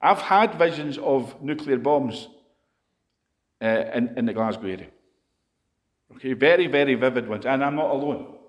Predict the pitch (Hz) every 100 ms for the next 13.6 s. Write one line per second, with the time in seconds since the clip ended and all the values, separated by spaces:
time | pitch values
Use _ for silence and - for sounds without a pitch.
0 | 131 123 123 139 160 160 120 139 131 127
1 | 143 123 120 120 117 110 - 123 117 -
2 | - _ _ _ 139 156 185 202 - 175
3 | 143 117 - 110 117 131 127 143 143 147
4 | 143 147 143 135 - - - _ _ _
5 | _ 135 143 143 156 156 - 147 143 165
6 | 170 156 147 139 180 175 175 - 175 180
7 | 165 151 151 120 170 185 - - - -
8 | - _ _ _ _ _ _ - 123 120
9 | 120 139 135 127 117 - - - _ _
10 | - 107 104 - - 175 180 - 180 170
11 | 165 139 170 160 - - - - 151 151
12 | 139 135 190 214 202 147 120 117 117 131
13 | 175 160 143 139 131 -